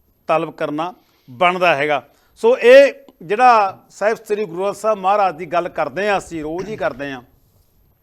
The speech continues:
ਤਾਂ ਕਰਦੇ ਹਾਂ ਕਿ ਉਹ ਕਹਿੰਦੇ ਨਾ ਜੀ, ਇੱਕ ਵਾਰੀ ਜੰਗਲ ਨੂੰ ਅੱਗ ਲੱਗ ਗਈ, ਤੁਸੀਂ ਪਹਿਲਾਂ ਵੀ ਗੱਲ ਸੁਣੀ ਹੋਣੀ ਇਹ, ਜੰਗਲ ਨੂੰ ਅੱਗ ਲੱਗ ਗਈ,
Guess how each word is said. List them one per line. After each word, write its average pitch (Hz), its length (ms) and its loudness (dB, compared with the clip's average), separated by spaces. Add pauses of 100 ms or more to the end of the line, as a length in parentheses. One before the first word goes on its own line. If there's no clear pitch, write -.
(800)
ਤਾਂ 190 240 2
ਕਰਦੇ 202 400 0
ਹਾਂ 233 240 4 (1800)
ਕਿ 208 280 -2 (520)
ਉਹ 196 100 -6
ਕਹਿੰਦੇ 220 320 -2
ਨਾ 240 140 2
ਜੀ, 233 340 -8 (1300)
ਇੱਕ 202 180 -6
ਵਾਰੀ 220 180 0
ਜੰਗਲ 196 340 -2
ਨੂੰ 196 200 0
ਅੱਗ 165 100 -4
ਲੱਗ 156 200 -2
ਗਈ, 110 200 -20 (460)
ਤੁਸੀਂ 170 200 -8
ਪਹਿਲਾਂ 220 280 0
ਵੀ 202 100 -6
ਗੱਲ 165 180 -2
ਸੁਣੀ 143 240 -10
ਹੋਣੀ 127 200 -12
ਇਹ, 113 200 -14 (300)
ਜੰਗਲ 165 280 -6
ਨੂੰ 160 160 -4
ਅੱਗ 143 140 -8
ਲੱਗ 143 200 -6
ਗਈ, 143 240 -16